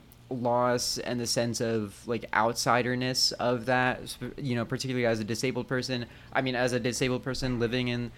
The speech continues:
this pandemic right now where I'm not able to do so many things and not able to, you know, go out and leave my house and stuff, and feeling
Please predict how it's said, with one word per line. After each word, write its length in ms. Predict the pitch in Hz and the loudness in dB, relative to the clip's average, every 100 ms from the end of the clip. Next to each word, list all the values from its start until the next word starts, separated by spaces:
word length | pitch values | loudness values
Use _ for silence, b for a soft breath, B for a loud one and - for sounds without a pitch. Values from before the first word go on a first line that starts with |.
| B | B
this 120 | 120 - | -10 -2
pandemic 460 | 135 117 135 135 | 0 2 2 2
right 160 | 123 107 | 2 2
now 180 | 107 104 | 0 2
where 160 | 107 | 2
I'm 380 | 107 107 110 110 | 2 0 0 0
not 200 | 104 107 | 0 0
able 200 | 113 117 | -2 -4
to 80 | 110 | -6
do 200 | 107 123 | -4 -2
so 260 | - 110 107 | 0 0 0
many 240 | 107 104 | 0 -2
things 480 | 104 147 123 107 107 | 0 0 0 -2 -6
and 160 | 107 | -6
not 160 | 107 107 | -4 -4
able 220 | 107 110 | -4 -4
to, 220 | 107 117 107 | -4 -4 -2
you 120 | 107 | -2
know, 140 | 107 | -4
go 320 | 104 110 107 | -2 0 0
out 280 | 107 117 117 | 2 2 2
and 100 | 104 | 0
leave 120 | 110 | -4
my 120 | 107 98 | -4 -4
house 340 | 104 151 139 | -4 -4 -4
and 100 | 110 | -4
stuff, 200 | 113 107 | -2 -2
and 120 | 110 | -4
feeling 540 | - 131 135 113 107 | -4 -2 0 0 -2